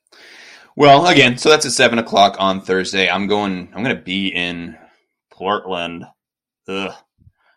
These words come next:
visiting a friend down there, and I'm, I have to work on Thursday and then drive down, which is the absolute worst. And if, if I wanna get there by seven, that is. So <laughs> I'm probably gonna have to leave at, like, noon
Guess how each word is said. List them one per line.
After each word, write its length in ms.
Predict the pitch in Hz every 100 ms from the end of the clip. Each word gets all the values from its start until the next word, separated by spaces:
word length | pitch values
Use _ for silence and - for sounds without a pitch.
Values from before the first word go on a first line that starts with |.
| _
visiting 300 | 95 92 98
a 60 | 90
friend 260 | - 98 90
down 180 | 87
there, 280 | 82 82 82
and 160 | 82 85
I'm, 220 | 85 73 -
I 40 |
have 200 | - -
to 100 | 98
work 460 | 85 80 95 117 -
on 280 | 85 85 95
Thursday 680 | - 71 - - 78 78 78
and 180 | 90 82
then 160 | 80 82
drive 300 | 92 76 73
down, 360 | 71 65 55 -
which 240 | 85 -
is 340 | 90 82 80 - _ _ _ _ _
the 220 | 113 120 90
absolute 460 | - 78 73 67
worst. 380 | 67 73 - - _ _ -
And 120 | 95
if, 120 | 98 - -
if 100 | 95
I 80 | 95
wanna 200 | 92 87
get 120 | 85
there 100 | 78
by 100 | 76
seven, 480 | - 87 71 73 85
that 160 | 78 73
is. 220 | 71 -
So 340 | 78 80 -
<laughs> 40 | -
I'm 200 | - -
probably 200 | - 98
gonna 100 | 98
have 60 |
to 60 | 90
leave 140 | 85
at, 80 | 80
like, 120 | 87
noon 440 | 90 85 87 135